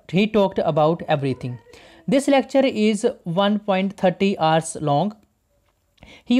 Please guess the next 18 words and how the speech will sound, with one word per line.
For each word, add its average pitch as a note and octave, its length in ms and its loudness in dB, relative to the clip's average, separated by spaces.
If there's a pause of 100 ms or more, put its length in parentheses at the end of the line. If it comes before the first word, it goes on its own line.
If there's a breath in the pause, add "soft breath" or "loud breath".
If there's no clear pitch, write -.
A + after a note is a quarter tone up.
also C#4 220 2
explained A#3+ 480 0
how G3 120 4 (140)
he, G#3+ 100 0 (380)
uh, D#3+ 240 0
left G3+ 260 2
his F#3 220 2
habit D#3+ 340 0
of D3+ 140 -6
smoking. D#3 420 -2 (480 loud breath)
He A#3+ 140 2
started A#3 400 2
smoking F#3+ 440 0 (140)
at D3+ 160 -2
the F3 60 2 (120)
age F3 220 2 (100)
of D3+ 160 -2
fourteen, D3+ 480 -4